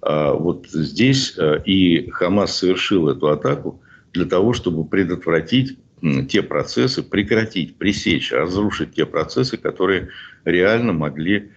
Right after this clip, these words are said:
м, изменить ситуацию и могли заложить основы для создания палестинского государства. А сейчас этот процесс откладывается на долгие годы.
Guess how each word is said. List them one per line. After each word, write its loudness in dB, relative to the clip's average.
м, 0
изменить 4
ситуацию 0
и -2
могли 2
заложить 0
основы 2
для -2
создания 0
палестинского -6
государства. -6
А 0
сейчас 2
этот 0
процесс 0
откладывается -2
на -4
долгие -4
годы. -8